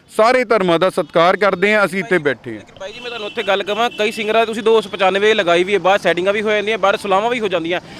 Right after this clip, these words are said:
Speaker 2: ਕਿ ਇਹ, ਇਹ ਫਿਰ ਇਹ ਕੀ ਗੇਮ ਚੱਲਦੀ ਹੈ? ਤੁਸੀਂ ਸਿੰਗਰਾਂ ਦੇ ਉੱਤੇ ਕਾਰਵਾਈ ਕਰਾਉਂਦੇ ਹੋ, ਬਾਅਦ ਦੋ ਸੌ ਪਚਾਨਵੇਂ ਲਵਾਉਂਦੇ ਹੋ, ਫਿਰ ਸੈਟਿੰਗਾਂ ਹੋ ਜਾਂਦੀਆਂ, ਮਾਫੀਨਾਮਾ ਕਰਾ ਲੈਂਦੇ ਹੋ, ਫਿਰ ਕਿਉਂ ਨਹੀਂ ਆਪਣਾ ਪੱਖ ਸਹੀ ਰੱਖਦੇ ਹੋ ਕਿ ਮਾਫੀਨਾਮਾ ਦੇਣਾ ਹੀ ਨੀਗਾ?
Speaker 1: ਕੋ ਮੈਂ ਇਸ ਤੁਹਾਡੇ ਕੁਐਸਚਨ ਤੇ ਕੋਈ ਜਵਾਬ ਦੇਣਾ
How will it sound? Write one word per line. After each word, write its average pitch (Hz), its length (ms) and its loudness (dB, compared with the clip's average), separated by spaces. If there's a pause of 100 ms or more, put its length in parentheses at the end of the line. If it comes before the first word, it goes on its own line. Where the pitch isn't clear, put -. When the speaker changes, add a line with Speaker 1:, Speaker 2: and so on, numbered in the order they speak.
(160)
Speaker 2:
ਕਿ 277 60 -6
ਇਹ, 277 240 0 (140)
ਇਹ 285 160 0
ਫਿਰ 285 160 -2
ਇਹ - 280 -6
ਕੀ 285 180 0
ਗੇਮ 262 260 0
ਚੱਲਦੀ 247 300 0
ਹੈ? 240 60 2
ਤੁਸੀਂ 254 180 -8
ਸਿੰਗਰਾਂ 240 240 -2
ਦੇ 254 60 -4
ਉੱਤੇ 254 100 -2
ਕਾਰਵਾਈ 214 360 2
ਕਰਾਉਂਦੇ 226 280 0
ਹੋ, 262 40 2
ਬਾਅਦ 202 260 2
ਦੋ 214 100 2
ਸੌ 220 60 -4
ਪਚਾਨਵੇਂ 214 380 0
ਲਵਾਉਂਦੇ 208 320 0
ਹੋ, 247 80 -2
ਫਿਰ 233 140 0 (180)
ਸੈਟਿੰਗਾਂ 240 300 0
ਹੋ 254 60 2
ਜਾਂਦੀਆਂ, 220 380 -2 (240)
ਮਾਫੀਨਾਮਾ 247 600 0
ਕਰਾ 233 180 2
ਲੈਂਦੇ 233 160 0
ਹੋ, 247 100 0
ਫਿਰ 233 120 -2
ਕਿਉਂ 240 240 -2
ਨਹੀਂ 262 160 -4
ਆਪਣਾ 247 240 -2
ਪੱਖ 226 220 -4
ਸਹੀ 240 220 -8
ਰੱਖਦੇ 226 240 -4
ਹੋ 240 60 -2
ਕਿ 233 120 -6
ਮਾਫੀਨਾਮਾ 233 540 0
ਦੇਣਾ 202 200 2
ਹੀ 202 60 0
ਨੀਗਾ? 214 240 -2 (260)
Speaker 1:
ਕੋ 226 120 4
ਮੈਂ 196 340 4
ਇਸ 185 160 4 (400)
ਤੁਹਾਡੇ 180 320 2
ਕੁਐਸਚਨ 175 420 0
ਤੇ 180 320 2 (280)
ਕੋਈ 190 140 4
ਜਵਾਬ 160 520 2
ਦੇਣਾ 160 380 2